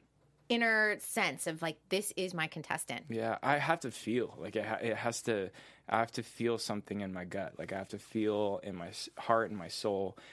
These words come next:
Speaker 2: Because if I don't, then I feel like I'm picking for the wrong reason.
Speaker 1: Mm-hmm.
Speaker 2: You know, I'm picking for, um, someone else and not for me.
Speaker 1: Right.
Speaker 2: You know, and then I could never go through a process like So You Think and not be able to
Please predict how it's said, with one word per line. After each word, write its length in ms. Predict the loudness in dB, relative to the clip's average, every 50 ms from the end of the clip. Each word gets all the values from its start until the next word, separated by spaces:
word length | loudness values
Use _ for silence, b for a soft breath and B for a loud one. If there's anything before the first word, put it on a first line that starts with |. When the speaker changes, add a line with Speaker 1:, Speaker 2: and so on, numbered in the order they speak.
| B B B B B B B
Speaker 2:
Because 220 | -2 0 0 0
if 140 | 0 2 2
I 100 | 2 2
don't, 360 | 4 2 2 4 2 0 -2 -4 -4
then 140 | -2 0 0
I 80 | 0
feel 160 | 0 0 2 2
like 180 | 2 2 0
I'm 120 | -2 -6 -4
picking 320 | -6 -8 -6 -6 -6 -6
for 80 | -4 -6
the 100 | -6 -4
wrong 220 | -6 -6 -8 -8 -8
reason. 400 | -10 -10 -8 -10 -10 -12 -12 -12 -10 -10
Speaker 1:
Mm-hmm. 160 | -8 -6 -6
Speaker 2:
You 60 | -4 -4
know, 100 | -4 -4
I'm 140 | -4 -4 -6
picking 340 | -6 -8 -8 -6 -4 -4 -6
for, 520 | -6 -4 -2 0 0 2 0 0 -2 -4 -8 B B B B B B B B B B B B _ _ 2
um, 460 | 2 4 2 0 -2 -4 -6 -8 -10 -14 _ _ _ _ _ -8
someone 380 | -2 2 2 2 2 2 0
else 240 | 0 0 -2 -2 -4
and 80 | -6 -6
not 160 | -6 -6 -8
for 100 | -10 -10
me. 280 | -10 -10 -10 -12 -14 _ _ _ _ -8
Speaker 1:
Right. 200 | -6 -6 -6 -6 -6
Speaker 2:
You 120 | -4 -4
know, 200 | -4 -4 -6 -8 -12 -8 -6
and 160 | -4 -4 -4
then 220 | -6 -8 -10 -14 -16 _ _ _ _ _ _ _ _ _ _ -4
I 140 | -2 -2 -2
could 200 | -2 -4 -2 0
never 200 | 0 2 2 2
go 140 | 2 2 0
through 160 | 0 0 -4
a 40 | -2
process 460 | 0 0 0 0 0 -4 -6 -4 -2
like 160 | -2 -2 -2
So 140 | -2 -2 -2
You 100 | -2 -4
Think 340 | -4 -6 -6 -6 -8 -8 -6 -4
and 180 | -2 -2 0
not 240 | 0 -2 -2 -2 -4 -4
be 300 | -4 -4 -2 -2 -2 -2
able 260 | -2 -4 -2 -2 -4 -4
to 560 | -6 -6 -6 -6 -4 -4 -4 -6 -6 -8